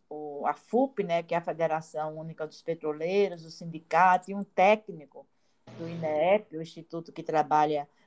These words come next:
com dados técnicos e faz análises. E é muita coisa que a gente perde, principalmente o Nordeste, que estão querendo fechar em refinarias de, do Ceará, da Bahia e de Pernambuco.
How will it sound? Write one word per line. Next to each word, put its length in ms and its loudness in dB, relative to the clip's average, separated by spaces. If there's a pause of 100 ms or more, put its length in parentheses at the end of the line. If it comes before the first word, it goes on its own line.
(100)
com 180 -6
dados 400 0 (100)
técnicos 680 -2
e 40 -10
faz 280 -4
análises. 840 -4 (560)
E 100 -4
é 80 -2
muita 280 4
coisa 320 2
que 80 -2
a 60 2
gente 240 -6
perde, 420 0
principalmente 720 -4
o 40 -2
Nordeste, 800 -2 (380)
que 80 -8
estão 260 0
querendo 380 2
fechar 420 -2
em 40 0
refinarias 920 -2 (540)
de, 460 -4 (680)
do 180 -6
Ceará, 520 10 (300)
da 180 10
Bahia 520 4 (100)
e 100 -10
de 100 -6
Pernambuco. 640 -10